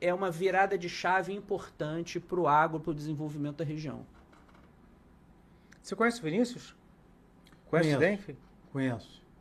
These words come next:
Speaker 3: Eu tive, eu já tive no cidenf, já tive, já tive umas reuniões, né?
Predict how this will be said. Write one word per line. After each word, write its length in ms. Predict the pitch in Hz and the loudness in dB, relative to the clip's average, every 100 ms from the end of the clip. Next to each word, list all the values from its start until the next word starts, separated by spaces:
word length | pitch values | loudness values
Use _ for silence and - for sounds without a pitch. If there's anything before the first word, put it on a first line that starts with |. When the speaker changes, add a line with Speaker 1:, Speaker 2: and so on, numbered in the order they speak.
| - | -10
Speaker 3:
Eu 100 | 147 | -8
tive, 340 | 139 180 185 180 | -4 0 0 0
eu 120 | 160 | 0
já 120 | 151 | -2
tive 220 | 147 165 | -4 -6
no 100 | 160 | -6
cidenf, 520 | 147 139 127 143 143 117 | -8 -6 -4 -2 -4 -8
já 140 | - 120 | -8 -8
tive, 240 | - 127 131 120 120 | -6 -6 -4 -4 -8
já 140 | 113 117 | -8 -8
tive 200 | 127 123 | -6 -6
umas 220 | 120 110 | -6 -6
reuniões, 720 | 117 120 117 120 135 135 - | -6 -6 -6 -6 -6 -8 -10
né? 280 | 120 127 | -10 -8